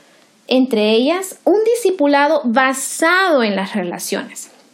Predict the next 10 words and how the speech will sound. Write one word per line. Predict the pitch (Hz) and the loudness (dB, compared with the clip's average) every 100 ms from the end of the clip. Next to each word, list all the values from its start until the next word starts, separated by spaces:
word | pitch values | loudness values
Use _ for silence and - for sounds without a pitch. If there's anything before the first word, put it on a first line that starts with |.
| _ _ | _ _
Bueno, | 208 196 208 - - _ _ - | -6 -2 -2 -4 -12 _ _ -2
en | 226 220 | 2 2
realidad, | 208 185 175 208 269 - - - - - | 0 -2 0 2 0 -4 -20 -20 -20 -8
los | - 262 | 0 2
niños | 269 349 453 480 403 | 2 2 2 0 0
no | 339 | -2
se | 370 - 370 | -2 -2 -2
convertirán | 339 262 247 220 214 214 185 185 208 247 277 - | 2 2 4 2 -2 -4 -4 0 2 2 0 0
en | 240 | 0
cristocéntricos | 226 196 - - 185 170 - 226 247 269 277 277 269 277 | 2 -2 -6 -10 -12 -8 -2 2 2 0 -2 0 -2 -2